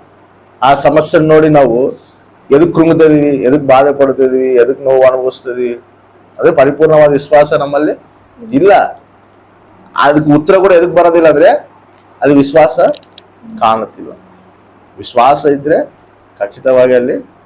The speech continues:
ನೋಡ್ತೀವಿ ನಾವು ದೇವ್ರ ಕಾರ್ಯ. ಏನಂತ ತಪ್ಪು ಮಾಡಿರ್ತೀವಿ, ದೇವ್ರ ವಿರುದ್ಧವಾಗಿ ನಡ್ಕೊಂಡಿರ್ತೀವಿ, ಶರೀರದಲ್ಲಿ ಅದೀವಿ. ಆ, ತಿಳಿದೋ ತಿಳ್ಲಾರ್ದೋ ನಮ್ಮಿಂದ ಸಣ್ಣದು ದೊಡ್ಡದು ತಪ್ಪು ನಡೀತಿರ್ತದೆ. ನಡೀತಿದ್ದಾಗ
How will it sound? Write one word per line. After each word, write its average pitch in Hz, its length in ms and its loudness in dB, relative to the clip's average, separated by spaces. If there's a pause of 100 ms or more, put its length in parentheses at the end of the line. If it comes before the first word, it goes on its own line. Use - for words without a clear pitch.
(1040)
ನೋಡ್ತೀವಿ 143 380 0
ನಾವು - 380 -20
ದೇವ್ರ 120 180 2
ಕಾರ್ಯ. 101 340 -2 (640)
ಏನಂತ 139 240 -4
ತಪ್ಪು 131 180 -2
ಮಾಡಿರ್ತೀವಿ, 107 580 -4 (220)
ದೇವ್ರ 123 180 -2
ವಿರುದ್ಧವಾಗಿ 117 500 -2
ನಡ್ಕೊಂಡಿರ್ತೀವಿ, 95 680 -10 (920)
ಶರೀರದಲ್ಲಿ 104 480 -2
ಅದೀವಿ. 113 380 -2 (760)
ಆ, 110 80 -4 (880)
ತಿಳಿದೋ 127 280 0
ತಿಳ್ಲಾರ್ದೋ 123 720 0 (200)
ನಮ್ಮಿಂದ 120 460 -6 (1160)
ಸಣ್ಣದು 131 340 0
ದೊಡ್ಡದು 131 220 0
ತಪ್ಪು - 260 -4
ನಡೀತಿರ್ತದೆ. 117 720 -4 (1300)
ನಡೀತಿದ್ದಾಗ 156 480 2